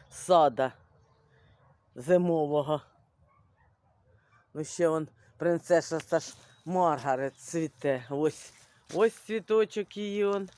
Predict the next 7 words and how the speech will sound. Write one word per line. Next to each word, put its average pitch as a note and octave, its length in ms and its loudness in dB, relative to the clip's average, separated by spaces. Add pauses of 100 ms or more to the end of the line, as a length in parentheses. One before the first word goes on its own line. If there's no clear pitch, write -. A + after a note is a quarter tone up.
(580)
І F3 160 -4
он E3 300 -2 (640)
на D#3+ 180 -4
стіні D#3 680 -6 (720)
теж C#3 300 -2
вона C3 380 -8 (720)
вся C3+ 320 -4